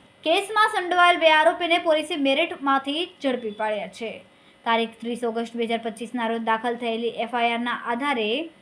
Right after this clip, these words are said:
ગુનો નોંધાયો હતો. ફરિયાદ મુજબ ફરિયાદીની કંપનીમાં સેલ્સ મેનેજર તરીકે નોકરી કરતા આરોપીએ ઉત્તર પ્રદેશ તથા રાજસ્થાનના વેપારી સાથે મળીને કપડાં મંગાવ્યા હતા. તેમણે અલગ અલગ બિલો દ્વારા કપડાંનો ઓર્ડર આપીને તેને પૈસા ચૂકવ્યા નહોતા.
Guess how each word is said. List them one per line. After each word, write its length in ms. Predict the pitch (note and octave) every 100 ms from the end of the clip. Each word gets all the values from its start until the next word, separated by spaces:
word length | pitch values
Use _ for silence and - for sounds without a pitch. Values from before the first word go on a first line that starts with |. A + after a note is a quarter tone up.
| _ _ -
ગુનો 260 | B3 C#4 D#4+
નોંધાયો 400 | C#4+ G3+ G3 G3
હતો. 240 | G3+ G3+ G3 -
ફરિયાદ 360 | G#3 G#3+ G#3 A3
મુજબ 280 | G#3 A3+ A3+ - _ _ _ _
ફરિયાદીની 460 | A3+ A3+ A3+ A3 A3+
કંપનીમાં 520 | A3 A3 A#3 A#3 A3+
સેલ્સ 300 | A#3+ C#4 C#4+
મેનેજર 320 | D4 C4 C4+
તરીકે 320 | C4+ C4+ C4 C4
નોકરી 340 | B3+ C#4 F4+
કરતા 340 | E4 B3+ A#3+ A#3
આરોપીએ 360 | A#3 A3+ A#3+ B3
ઉત્તર 240 | A#3+ A#3
પ્રદેશ 380 | A3+ A#3 D4 -
તથા 140 | C4+
રાજસ્થાનના 600 | B3 A3+ A3 A3 A#3 A3+
વેપારી 480 | G#3 G#3 C4+ D4 C#4
સાથે 240 | A#3 G#3 A3
મળીને 460 | A3+ A3 A3 C4
કપડાં 420 | C#4+ B3 A#3+ A3+ A3+
મંગાવ્યા 360 | C4 D4+ D#4+ C4
હતા. 200 | G3+ F3+
તેમણે 240 | G#3+ A3+
અલગ 300 | - A#3+ A#3+
અલગ 180 | A#3+ A#3+
બિલો 280 | A3+ A#3 A#3
દ્વારા 260 | A#3 A3+
કપડાંનો 500 | A#3 A#3 A#3 A#3 A#3
ઓર્ડર 260 | A3+ A#3 A#3+
આપીને 360 | A3+ A#3 A3+ A3
તેને 220 | A#3 A#3
પૈસા 360 | A#3 A#3 A#3+
ચૂકવ્યા 420 | B3 B3 A3+ A#3 B3
નહોતા. 360 | B3+ A#3 -